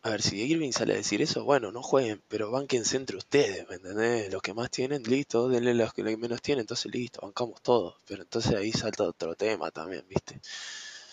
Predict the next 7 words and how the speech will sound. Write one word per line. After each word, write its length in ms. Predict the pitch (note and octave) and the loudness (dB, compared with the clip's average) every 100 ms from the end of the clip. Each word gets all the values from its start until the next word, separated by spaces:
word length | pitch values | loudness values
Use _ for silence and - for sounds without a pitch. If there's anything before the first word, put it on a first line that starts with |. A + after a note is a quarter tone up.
| - _ - - | -20 _ -20 -14
Es 80 | - | -6
fácil, 500 | - G2+ G2+ G#2 - _ _ | 2 4 4 0 -8 _ _
tal 220 | - F#2 F#2+ | -8 -4 -2
vez, 420 | F#2+ - - - - - | -2 -2 -6 -8 -12 -6
hablar 460 | G2+ G2 G#2 G#2 - _ - - _ _ _ _ _ _ _ _ - - _ - | 0 2 2 0 -4 _ -20 -20 _ _ _ _ _ _ _ _ -20 -20 _ -4
cuando 280 | F#2 F2+ | -2 -2
sos 320 | F2 G2 - | -8 -10 -10